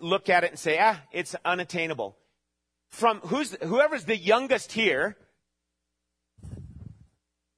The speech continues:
youngest person here, to the oldest, it's something that we all can learn in and grow in more and more. It's not just for the clergy.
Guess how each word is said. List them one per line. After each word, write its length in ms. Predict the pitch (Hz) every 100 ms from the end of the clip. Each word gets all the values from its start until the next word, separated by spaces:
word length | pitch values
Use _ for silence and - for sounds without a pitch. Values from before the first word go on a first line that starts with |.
| _ -
youngest 400 | 160 180 190 -
person 320 | 196 175 170
here, 300 | 156 165 208 - - -
to 120 | 254
the 180 | 262 294
oldest, 600 | 294 214 165 233 - - _ _ _ _ _ _ _ _ _ _ _ _ _ _
it's 140 | 165 -
something 360 | 208 202 190
that 160 | 175 165
we 140 | 156
all 200 | 160 175
can 400 | - 160 147 139 -
learn 420 | 143 147 151 151
in 460 | - 127 113 113 123 _ -
and 180 | 139 123
grow 380 | 127 135 131 131
in 360 | 107 98 92 107
more 300 | 117 117 104
and 180 | 113
more. 300 | 113 113 95 - - -
It's 400 | 165 156 - - _
not 600 | 147 156 160 190 226 - - _ _ _
just 420 | 131 190 190 -
for 280 | - 175 175
the 140 | 165
clergy. 1000 | 160 - 170 185 190 135 135 135 156 214